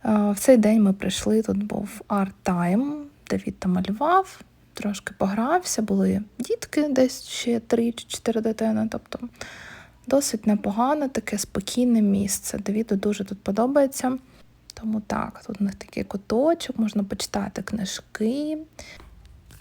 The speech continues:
Тому ми деколи сюди приїжджаємо та проводимо час.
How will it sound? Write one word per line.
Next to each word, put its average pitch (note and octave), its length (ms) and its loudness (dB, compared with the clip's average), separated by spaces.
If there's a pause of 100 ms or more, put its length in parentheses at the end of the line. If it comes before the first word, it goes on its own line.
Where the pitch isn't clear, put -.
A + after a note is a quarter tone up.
(220)
Тому D#4+ 320 -4
ми A#3+ 420 4 (400)
деколи G#3+ 440 0
сюди G3+ 300 -4
приїжджаємо G#3+ 680 0
та A#3 240 -2
проводимо G3 540 2
час. G3+ 480 -2